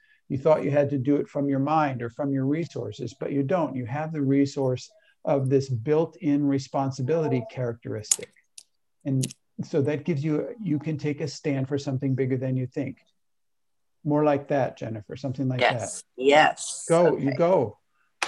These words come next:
Speaker 1: Are we
Speaker 2: Mm.
Speaker 1: supposed to stop or switch or something or what? I didn't look at
Speaker 2: Yeah,
Speaker 1: the
Speaker 2: I had to,
Speaker 1: message.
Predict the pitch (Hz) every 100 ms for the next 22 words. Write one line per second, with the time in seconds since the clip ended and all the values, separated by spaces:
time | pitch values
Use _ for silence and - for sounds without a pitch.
0 | - - _ _ - 143 156 139 156 131
1 | 143 - 143 156 156 123 - 139 143 143
2 | 147 143 160 143 127 123 - _ _ _
3 | _ _ _ _ _ _ _ _ _ 135
4 | 135 131 127 120 - 147 143 - 117 113
5 | - -